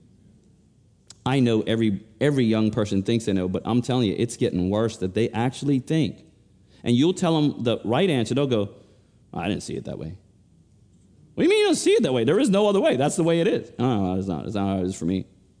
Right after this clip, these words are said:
And this kid's not gonna get a job anywhere. He's gonna tell his boss how to run the company. Poor kid.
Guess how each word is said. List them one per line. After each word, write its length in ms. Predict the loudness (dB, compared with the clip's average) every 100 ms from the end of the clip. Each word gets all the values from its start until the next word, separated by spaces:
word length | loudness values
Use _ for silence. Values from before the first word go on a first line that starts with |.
| _ _ _ -20 -20 -20 -20 -20 -20 _ -20 _ _
And 100 | -2
this 140 | 0 0
kid's 260 | -4 -2
not 180 | -2 -2
gonna 160 | 0 0
get 140 | 0
a 60 | 0
job 360 | 0 0 2 2
anywhere. 480 | 2 2 2 2 2
He's 140 | 2
gonna 200 | 2 0
tell 200 | 2 0
his 120 | 0
boss 380 | 0 0 0 -2
how 100 | -2
to 80 | 0
run 220 | 2 2
the 80 | 0
company. 560 | 0 -2 -2 -2 -2 -4 -12 -20 -20 -6
Poor 380 | 0 2 2
kid. 500 | 0 0 0 0 -2